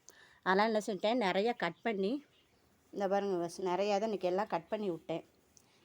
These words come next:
தேவையில்லாதெல்லாம் கட் பண்ணி எடுத்துட்டேன். அப்போனா தான் உனக்கு கிழங்கு நிறையா வைக்கும். அதுவும் இல்லாம விவர்ஸ், பீக்கங்காய் கொடியில என்னடா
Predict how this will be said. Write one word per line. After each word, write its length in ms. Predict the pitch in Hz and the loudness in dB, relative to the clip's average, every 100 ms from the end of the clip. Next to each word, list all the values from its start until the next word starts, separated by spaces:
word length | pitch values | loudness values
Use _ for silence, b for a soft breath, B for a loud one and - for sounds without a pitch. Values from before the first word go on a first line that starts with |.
| b | b
தேவையில்லாதெல்லாம் 600 | 185 185 185 180 180 190 190 | 0 0 0 0 0 -2 -4
கட் 120 | 160 | -6
பண்ணி 180 | 185 185 165 | -4 -2 -4
எடுத்துட்டேன். 420 | 160 - 151 151 - | -6 -10 -10 -8 -6
அப்போனா 240 | 175 190 202 | -2 0 0
தான் 80 | 208 | -4
உனக்கு 180 | 180 190 | -6 -2
கிழங்கு 300 | 185 202 226 180 | 0 0 0 0
நிறையா 240 | 175 180 165 | 0 0 -2
வைக்கும். 340 | 151 - 156 - _ _ _ _ _ | -8 -10 -12 -12 _ _ _ _ _
அதுவும் 260 | 208 220 233 | -4 -2 0
இல்லாம 240 | 214 202 196 | 0 0 0
விவர்ஸ், 320 | 196 202 - - | 2 2 0 0
பீக்கங்காய் 440 | 262 269 240 202 | 2 2 2 2
கொடியில 260 | 190 196 220 190 | 2 0 0 0
என்னடா 280 | 202 208 | 2 2